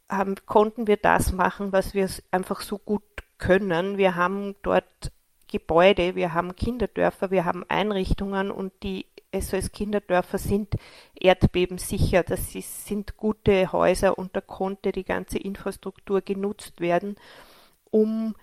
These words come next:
Menschen, die vom Erdbeben betroffen waren, zu unterstützen. Also da wurden Obdachlose untergebracht. Die Kolleginnen haben mir das gezeigt. Also da ist wirklich in, in den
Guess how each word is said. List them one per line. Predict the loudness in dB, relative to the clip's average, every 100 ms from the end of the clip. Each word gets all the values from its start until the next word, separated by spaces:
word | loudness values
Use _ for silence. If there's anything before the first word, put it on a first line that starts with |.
| _ _ _
Menschen, | -2 0 0 -2 -4
die | -4 -4
vom | 0 0 0 0
Erdbeben | -2 0 -2 -2 -2
betroffen | -8 -4 -2 -2 -4 -8 -2
waren, | 2 2 0 -4 -8 -8
zu | -6
unterstützen. | -6 -8 -10 -10 -10 -14 -12 -4 -2
Also | -2
da | -2 -2
wurden | -2 -4 -2
Obdachlose | -2 2 2 4 2 2 2
untergebracht. | 0 -2 -2 -2 -2 4 6 6 4 -6 -8 -8 -12 -20 -20 _ _
Die | -10
Kolleginnen | -4 0 2 2 0 0
haben | -2
mir | 0 -2
das | -2 -6
gezeigt. | -6 0 0 0 -2
Also | 0 2
da | 2
ist | 2 -2
wirklich | -8 -6 -4
in, | -4 -4
in | -2 0
den | 0 0